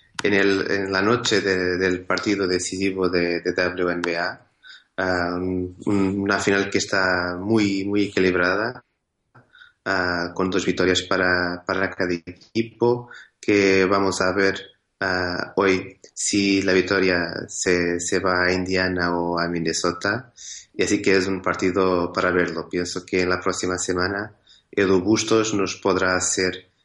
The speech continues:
el resumen, ah, de, total de, de la competición, ello que es el verdadero especialista en la W N B A, N B A. Y, y pues, y pues bueno,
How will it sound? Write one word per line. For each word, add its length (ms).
el 320
resumen, 720
ah, 640
de, 380
total 520
de, 540
de 180
la 140
competición, 760
ello 240
que 240
es 140
el 100
verdadero 360
especialista 840
en 100
la 100
W 840
N 160
B 180
A, 440
N 160
B 140
A. 240
Y, 800
y 160
pues, 420
y 40
pues 180
bueno, 400